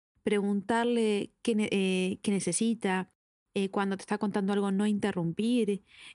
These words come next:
em, quitarte todo prejuicio, sobre todo cuando te cuentan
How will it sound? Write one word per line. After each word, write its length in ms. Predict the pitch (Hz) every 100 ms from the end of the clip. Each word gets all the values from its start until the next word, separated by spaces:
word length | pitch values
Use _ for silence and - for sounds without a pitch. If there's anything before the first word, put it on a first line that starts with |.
| _
em, 1300 | 185 180 180 175 175 175 175 170 170 170 170 170 -
quitarte 400 | - 220 220 208
todo 260 | 208 208 208
prejuicio, 1000 | 180 156 - 214 247 - 202 190 190 196 _ _ _
sobre 220 | - 202 196
todo 140 | 254
cuando 200 | 262 208
te 80 | 185
cuentan 300 | 202 208